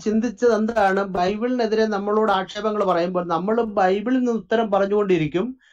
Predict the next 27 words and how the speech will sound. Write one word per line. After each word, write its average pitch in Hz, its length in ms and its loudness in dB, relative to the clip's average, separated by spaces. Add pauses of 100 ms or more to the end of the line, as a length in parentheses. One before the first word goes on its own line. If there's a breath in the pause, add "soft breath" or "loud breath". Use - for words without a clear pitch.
(260 soft breath)
അവര് 214 180 4
വീണ്ടും 214 380 2
ആക്ഷേപം 196 300 -2
ഉന്നയിക്കും, 185 460 -2
നമ്മൾ 208 260 -2
വീണ്ടും 214 300 -2
പറഞ്ഞുകൊണ്ടിരിക്കും. 185 840 -2
ഇതാണ് 220 240 0
പുള്ളി 214 200 2
ലക്ഷ്യം 202 320 -2
വെച്ചത്. 120 380 -6 (360)
ഇസ്ലാമിലേക്ക് 233 600 0
പോകുമെന്നോ 214 500 0
ഇസ്ലാം 220 500 -2 (320 loud breath)
മതഗ്രന്ഥങ്ങൾ 202 520 -2
പഠിക്കുന്നോ 185 420 0
അദ്ദേഹം 214 280 2
ചിന്തിച്ചില്ല. 202 380 -2
മാത്രമല്ല, 240 460 -2
അറബി 196 400 0
ഭാഷയാണല്ലോ, 220 720 0
അറബി 170 300 0
എന്ന് 233 140 -2
കേൾക്കുമ്പം 208 480 -2
ക്രൈസ്തവർ 180 440 0
പിന്നോക്കം 202 560 -4
പോകും, 185 380 -2